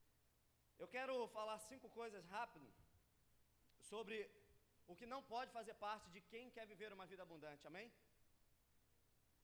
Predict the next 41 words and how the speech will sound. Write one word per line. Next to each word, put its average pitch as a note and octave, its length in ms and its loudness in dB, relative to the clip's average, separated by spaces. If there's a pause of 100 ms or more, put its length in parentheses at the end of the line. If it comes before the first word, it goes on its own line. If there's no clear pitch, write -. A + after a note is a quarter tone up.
(440)
Nós D3 180 -4
vamos A3+ 200 -2
entender G#3+ 480 -2
o - 20 -8
que G#3+ 120 -6
é A3 100 2
uma A3+ 160 0
vida F#3+ 180 -6
abundante, G3+ 540 -6 (320)
nós E3+ 160 -2
vamos G#3 180 -4
entender G3 360 -4
o F#3+ 80 -8
que G3+ 80 -6
não G#3+ 200 0
é G#3+ 80 2
uma G#3 140 -2
vida G3 160 -6
abundante, F#3 480 -4 (240)
nós D#3 180 -4
vamos F3+ 160 -6
entender F#3 380 -4
agora E3+ 320 -2
o F3 40 -10
que D#3+ 140 -12
não F#3+ 60 -6
pode F3+ 240 -4
fazer E3 200 -8
parte E3 300 -4
da D#3+ 100 -8
minha F3 160 -6
vida, D3+ 280 -8
se D3 200 -12
eu F#3 120 -4
deci-, F3+ 300 -10 (140)
decido D#3 440 -8 (240)
viver E3 260 -4
uma E3 140 -4
vida D#3 180 -8
abundante. C3+ 400 -6
Primeiro, A#3 400 2